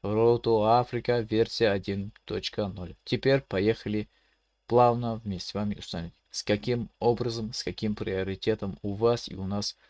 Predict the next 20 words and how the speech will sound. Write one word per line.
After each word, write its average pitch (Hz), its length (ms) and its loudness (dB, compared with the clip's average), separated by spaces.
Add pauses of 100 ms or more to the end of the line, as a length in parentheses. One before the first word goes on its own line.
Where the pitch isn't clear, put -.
(160)
должна 98 500 -2
быть. 101 440 -6
То - 80 -4
есть, 104 120 -2
смотрите, 123 440 0
не 104 160 -2
знаю 113 280 0
у 98 40 0
вас 101 180 -2
как, 139 240 0
у 107 80 -2
меня 107 240 -2
всегда 101 340 -2
идёт 107 200 -2 (320)
по 104 140 2
правильному 101 520 2 (440)
приоритету. 98 760 0
Сначала 117 400 2
пойдёт 98 360 0 (640)
Models 104 800 2